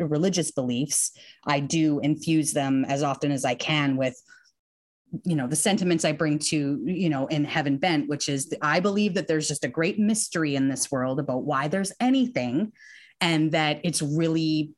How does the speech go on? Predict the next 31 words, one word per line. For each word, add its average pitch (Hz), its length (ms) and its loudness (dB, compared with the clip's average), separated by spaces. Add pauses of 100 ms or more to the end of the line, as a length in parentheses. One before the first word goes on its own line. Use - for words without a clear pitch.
magical 151 960 -2
to 180 120 -2
try 139 340 -2
to 139 60 -2
figure 151 380 -2
it 143 80 0
out 139 260 0
and 131 180 -4
watch 135 280 -2
for 156 100 -4
signs 139 460 -2
in 143 120 2
the 139 60 0
world 127 400 -2
that 123 140 -4
maybe 143 240 0
the 139 80 -4
universe 139 440 -2
is 139 80 -6
trying 147 220 -2
to - 120 -10
tell 139 160 -4
you 135 160 0
something 127 720 0
and 123 180 0 (240)
all 196 120 2
that 202 180 0
kind 185 180 2
of 156 60 0
stuff. 139 440 -2
But, 143 260 0